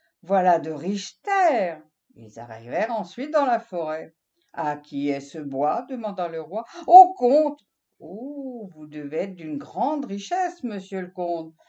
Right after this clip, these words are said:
Je ne crois pas avoir moi-même d'aussi grande forêt. »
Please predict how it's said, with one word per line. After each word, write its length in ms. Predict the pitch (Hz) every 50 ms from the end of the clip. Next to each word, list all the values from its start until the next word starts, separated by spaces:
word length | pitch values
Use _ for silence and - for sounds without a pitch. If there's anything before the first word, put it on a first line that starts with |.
| _ _ _ _
Je 100 | - 185
ne 160 | 190 190 185
crois 300 | 180 - 190 180 180 -
pas 140 | 226 226 220
avoir 280 | 190 190 190 160 156
moi-même 720 | 175 190 208 220 214 208 202 220 269 330 359 330 277 247 262 - _ _ _ _ _
d'aussi 300 | 214 254 254 - - 247
grande 260 | 190 165 175 175 165
forêt. » 400 | - - 294 320 277 196 175 180